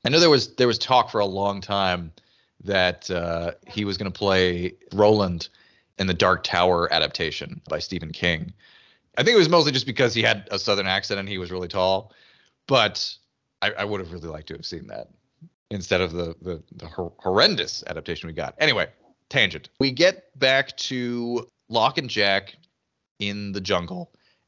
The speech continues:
There's a great moment between them. I think this is the first real conversation between, uh, Jack and Locke. Won't be the last. And we come to my second favorite pronunciation of the episode,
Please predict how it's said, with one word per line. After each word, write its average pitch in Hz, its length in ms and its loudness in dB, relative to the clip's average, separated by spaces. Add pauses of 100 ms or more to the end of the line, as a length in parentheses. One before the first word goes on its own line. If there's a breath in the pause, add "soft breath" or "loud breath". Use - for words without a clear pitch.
(140)
There's 107 120 -12
a 113 40 -10
great 131 300 0
moment 110 280 -4
between 90 360 -8
them. 82 120 -8
I 85 60 -6
think 180 140 -10
this 233 120 -8
is 190 100 -8
the 156 80 -4
first 135 380 -2
real 120 180 2
conversation 98 580 -2
between, 90 480 -4 (480 soft breath)
uh, 90 200 0
Jack 87 300 0
and 92 120 -4
Locke. 87 380 0
Won't 127 200 0
be 143 80 -2
the 113 100 0
last. 87 580 0 (440)
And 104 200 0
we 107 80 -6
come 151 240 -4
to 131 220 -2
my 113 160 2
second 117 460 -2
favorite 98 460 -2
pronunciation 95 840 -6 (360 soft breath)
of 92 160 -2
the 98 140 -4
episode, 90 640 0